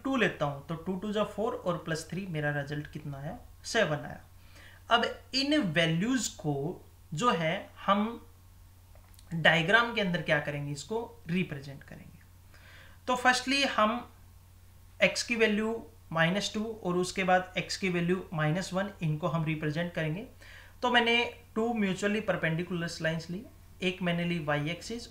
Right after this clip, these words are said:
और एक line ली मैंने एक्स axis। इसको मैंने नाम दिया, ये x axis है,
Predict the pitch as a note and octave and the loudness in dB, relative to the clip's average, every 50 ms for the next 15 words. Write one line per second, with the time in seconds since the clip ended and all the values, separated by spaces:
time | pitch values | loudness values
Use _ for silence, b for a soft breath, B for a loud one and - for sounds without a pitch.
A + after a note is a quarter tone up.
0 | - - E3+ D#3+ D#3 D#3+ - - F#3 G3 G3+ G3+ E3+ D#3+ D3+ D3 D3 D3 D3 C#3+ | -12 -8 -6 -6 -4 -6 -6 -6 -4 -4 -4 -4 -2 -2 0 0 0 -2 -4 -6
1 | C#3+ C#3 - D3 D3 D#3+ G3+ - - - E3 D3+ - - - - - - - - | -6 -8 -8 -8 -8 -8 -8 -10 -12 -14 -14 -14 -14 -14 -16 -16 -16 -16 -18 -18
2 | - - - - - - - - - - - - - - - F3+ - - - G3+ | -18 -18 -20 -20 -20 -20 -20 -20 -20 -20 -20 -20 -16 -10 -6 -6 -6 -4 -2 0
3 | G3 F#3 F3+ F3 F3+ F3 E3+ E3 E3 E3 E3 D3+ D3+ D#3 E3 F#3+ - - - - | 0 2 2 2 0 0 0 0 0 0 -2 -2 -2 -2 -2 -4 -6 -10 -14 -12
4 | - F3+ D3 D#3 E3+ - - - - D#3+ D#3+ - - F#3+ F3+ - - A3+ A3+ G3+ | -8 -6 -4 -4 -4 -6 -6 -8 -6 -6 -6 -6 -8 -10 -8 -8 -8 -8 -6 -4
5 | F3 G3+ B3 C4+ | -2 -2 -4 -4